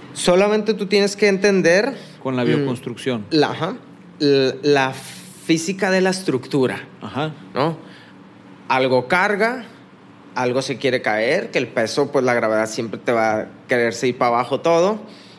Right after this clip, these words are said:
Speaker 1: Este, entonces, solamente vas a cambiar las técnicas y los materiales.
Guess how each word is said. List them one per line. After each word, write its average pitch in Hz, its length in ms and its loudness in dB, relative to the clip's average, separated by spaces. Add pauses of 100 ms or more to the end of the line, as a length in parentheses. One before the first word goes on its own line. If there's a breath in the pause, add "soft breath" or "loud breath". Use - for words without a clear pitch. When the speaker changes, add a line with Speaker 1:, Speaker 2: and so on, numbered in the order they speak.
Speaker 1:
Este, 127 640 0 (500 loud breath)
entonces, 170 400 0
solamente 247 520 2
vas 233 240 0
a 233 60 -8
cambiar 190 440 2
las 208 320 -2
técnicas 190 880 -2 (300)
y 160 100 2
los 151 280 2
materiales. 143 960 -2